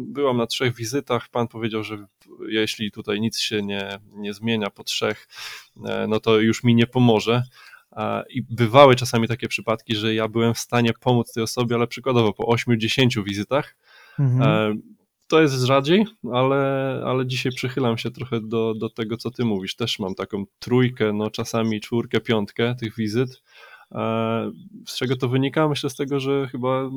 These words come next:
Speaker 1: jakieś doświadczenie, diagnostyka i
Speaker 2: Tak.
Speaker 1: i tak dalej u nas się rozwinęła i wiesz, kiedy jesteś w stanie pomóc. I tak jak mówisz, no, nie wyczarujemy często w jedną wizytę, e,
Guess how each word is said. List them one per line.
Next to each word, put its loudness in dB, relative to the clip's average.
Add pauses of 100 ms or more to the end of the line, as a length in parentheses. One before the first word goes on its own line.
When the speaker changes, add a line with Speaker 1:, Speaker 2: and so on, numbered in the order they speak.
(360)
Speaker 1:
jakieś -6
doświadczenie, 0
diagnostyka -2
i -16
Speaker 2:
Tak. 2
Speaker 1:
i -8
tak -6
dalej 4
u 2
nas -2
się -6
rozwinęła -2
i 0
wiesz, 4
kiedy -2
jesteś -6
w -6
stanie 0
pomóc. -2
I -12
tak -6
jak -4
mówisz, 2
no, -2
nie 0
wyczarujemy 2 (520)
często -4
w -10
jedną 2
wizytę, -4
e, -2